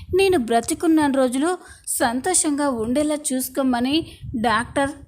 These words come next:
ఆనందితో చెప్పింది. ఇక ఆనంది నా మీద చాలా సింపతితో ఉంటుంది, నేను ఎలాగో చనిపోబోతున్నాను అని గుడ్డిగా నమ్మేసి ఆనంది ఇక ఆదిత్యకి నాకు మధ్య ఎప్పుడు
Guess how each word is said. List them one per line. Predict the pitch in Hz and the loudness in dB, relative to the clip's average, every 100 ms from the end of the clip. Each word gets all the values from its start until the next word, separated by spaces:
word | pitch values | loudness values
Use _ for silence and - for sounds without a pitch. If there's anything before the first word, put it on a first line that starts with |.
| 233 | -2
ఆనందితో | 226 247 269 254 247 269 | 0 2 0 -2 -2 -2
చెప్పింది. | 269 277 240 - 269 262 277 - - - 330 | 0 -2 -4 -4 0 2 0 -4 -12 -4 -2
ఇక | 320 311 | 0 0
ఆనంది | 220 196 247 269 247 277 285 - | 0 2 2 2 0 -2 -6 -4
నా | 254 262 240 | 0 2 2
మీద | 226 254 254 262 254 - - - | 0 0 4 2 2 -4 -2 -2
చాలా | 214 214 247 277 | 0 -2 0 0
సింపతితో | 269 247 247 277 277 277 277 | 0 -4 -6 -6 -4 -2 0
ఉంటుంది, | 269 262 277 262 277 - - - - 311 | 0 -2 0 0 -2 -6 -14 -16 -4 2
నేను | 349 269 | 4 2
ఎలాగో | 208 240 277 254 269 277 269 - - | 0 2 2 4 2 2 -2 -6 -2
చనిపోబోతున్నాను | 202 247 285 294 262 269 262 262 254 254 262 | 0 0 2 2 4 0 0 0 2 2 2
అని | 247 233 311 330 - - - 226 277 | 2 2 2 0 -10 -20 -10 -4 -2
గుడ్డిగా | 262 370 370 349 | 0 0 2 2
నమ్మేసి | 254 240 269 277 262 269 277 269 - - - | 2 0 2 2 0 0 -2 -6 -16 -4 0
ఆనంది | 220 233 269 240 262 320 - - | 2 4 2 2 2 0 -4 -2
ఇక | 359 - 277 | 0 2 0
ఆదిత్యకి | 208 214 247 269 277 269 269 285 | 0 0 -2 -4 -4 -4 -2 0
నాకు | 240 233 240 - | 0 0 -4 -2
మధ్య | 254 247 214 254 294 - - - - | 0 0 2 2 2 -2 -16 -18 -2
ఎప్పుడు | 302 359 - 370 359 | 2 2 2 2 2